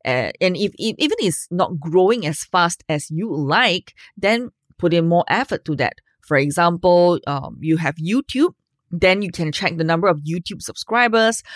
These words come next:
or your Instagram followers, your TikTok views, whatever that may be. Uh, all these numbers can add together because they are potential customers, and it's really good to see that.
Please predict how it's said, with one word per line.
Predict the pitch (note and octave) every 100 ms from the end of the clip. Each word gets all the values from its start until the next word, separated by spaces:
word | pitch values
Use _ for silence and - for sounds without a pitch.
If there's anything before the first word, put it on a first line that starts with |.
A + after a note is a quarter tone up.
| -
or | -
your | E3 -
Instagram | F3 - E3+ E3+ E3 D#3+
followers, | B3 B3 A#3+ A3+ A3 G#3+
your | C3+
TikTok | - - - B2
views, | E3 A#3 A#3+ A#3 A#3 - - _
whatever | F#3+ B3 D4+ G4+
that | B3 -
may | E3 E3 E3
be. | E3 F3+ C#4 E4 - - _
Uh, | F3+ -
all | A3+ D4+ D4+
these | C#4 C4+
numbers | F#3 F3 F3 F3+ F#3 F#3 - -
can | - F#3+ -
add | E3 -
together | - D#3+ E3 D#3+ F3+ G3 A3 -
because | D#3 - D#3+ D#3 -
they | D#3
are | D#3+ -
potential | D#3+ - F3 F3+ D#4+
customers, | - D#4+ - B3+ F3+ D#3+ -
and | D#3+ A#2
it's | E3+ E3
really | D#3+ F3+ F3+ G3 D#3
good | D#3+ -
to | D3
see | - D3
that. | C3+ A#2